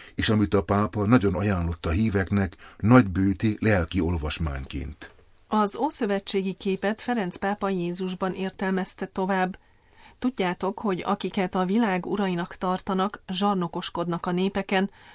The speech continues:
Speaker 2: a hatalmasok meg a hatalmukat éreztetik velük. A ti körötökben ne így legyen. Aki közületek nagyobb akar lenni, legyen a szolgátok, s aki első akar lenni,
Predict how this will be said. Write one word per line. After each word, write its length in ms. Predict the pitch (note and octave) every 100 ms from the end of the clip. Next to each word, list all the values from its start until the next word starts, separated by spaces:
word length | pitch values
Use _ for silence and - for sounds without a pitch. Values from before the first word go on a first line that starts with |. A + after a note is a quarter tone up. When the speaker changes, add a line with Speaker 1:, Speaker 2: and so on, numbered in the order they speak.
| -
Speaker 2:
a 100 | F3+
hatalmasok 800 | F#3 F#3 F#3 F#3 F#3+ G#3+ G#3 G#3
meg 200 | G#3 G3
a 60 |
hatalmukat 720 | G3 G#3+ - E3+ E3 D#3+ D#3+
éreztetik 640 | - E3+ E3+ - E3+ E3+ F3
velük. 360 | E3+ F3 - _ _ - - - -
A 180 | - F#3
ti 180 | - C#4+
körötökben 640 | G#3+ G3+ G3+ G#3 G#3 G3+
ne 160 | F3+ E3
így 160 | E3+
legyen. 420 | F3 E3+ F3 F3+ - _ _ _ _ -
Aki 340 | - A3 - F3
közületek 680 | G#3+ A#3 A#3+ F#3+ - E3+ F#3
nagyobb 400 | F#3+ G#3+ G#3+ F3
akar 340 | E3+ F#3 F3+
lenni, 400 | F3 F3 F3+ G3+ - -
legyen 300 | G3+ A3 G#3+
a 60 | G3
szolgátok, 760 | - G#3 F#3 D#3 C#3+ C3+ - - - - -
s 80 |
aki 320 | - G3+ G3 -
első 400 | F#3+ G#3+ - A3
akar 280 | G3+ G3+ F#3+
lenni, 380 | F#3 F3+ F3+